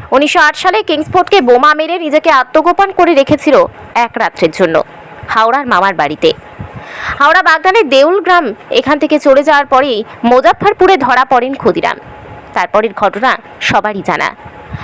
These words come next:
আজ বিপ্লবী ক্ষুদিরাম বসুর মৃত্যুদিন। এই দিনেই ছেলেটা ফাঁসির দড়ি গলায় ঝুলিয়েছিল। সেই ক্ষুদিরাম বসুকে আজও খুঁজে বেড়াচ্ছে তার মামার বাড়ি দেউল গ্রাম। জানা গেছে, হাওড়ার বাগনানের দেউল গ্রাম ধন্য হয়েছিল ক্ষুদিরামের পদধূলিতে।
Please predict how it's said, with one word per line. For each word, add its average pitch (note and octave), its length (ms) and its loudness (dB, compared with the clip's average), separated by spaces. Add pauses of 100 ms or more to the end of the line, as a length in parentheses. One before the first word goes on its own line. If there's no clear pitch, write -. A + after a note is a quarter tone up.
(260)
আজ C#4+ 240 0
বিপ্লবী F#4+ 380 2
ক্ষুদিরাম F#4 440 2
বসুর F#4+ 280 2
মৃত্যুদিন। F3 440 0 (580)
এই C4 160 2
দিনেই C#4+ 380 -4
ছেলেটা D#4 320 2
ফাঁসির F4 440 -2
দড়ি E4 240 2
গলায় G#3 280 0
ঝুলিয়েছিল। F3 540 -2 (400)
সেই B3+ 200 0
ক্ষুদিরাম C#4+ 480 0
বসুকে C#4 340 0
আজও B3 280 0
খুঁজে A#3+ 280 2
বেড়াচ্ছে B3 520 0 (240)
তার A#3 160 0
মামার A3 280 0
বাড়ি C4 300 -2
দেউল F3 240 4
গ্রাম। E3 280 -6 (800)
জানা C#4+ 160 2
গেছে, F4+ 260 -2
হাওড়ার F#4 340 4
বাগনানের C#4+ 480 0
দেউল B3+ 260 4
গ্রাম G4 220 0
ধন্য D#4+ 240 2
হয়েছিল C#4 500 2 (200)
ক্ষুদিরামের D#4+ 540 2
পদধূলিতে। F#3 640 -2